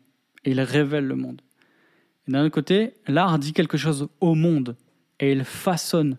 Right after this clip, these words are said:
le monde. Du coup, la question qui se pose pour un artiste chrétien, c'est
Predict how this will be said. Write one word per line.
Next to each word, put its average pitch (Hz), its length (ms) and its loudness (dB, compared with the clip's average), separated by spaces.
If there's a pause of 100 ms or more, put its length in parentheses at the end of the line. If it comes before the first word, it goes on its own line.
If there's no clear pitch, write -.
(140)
le 131 140 -2
monde. 123 220 -6 (540)
Du 143 140 -2
coup, 254 80 2
la 196 100 6
question 175 320 2
qui - 140 -6
se - 80 -12
pose 180 240 0
pour 143 120 -4
un 135 80 2
artiste 131 380 -4
chrétien, 208 340 -4
c'est 147 300 -2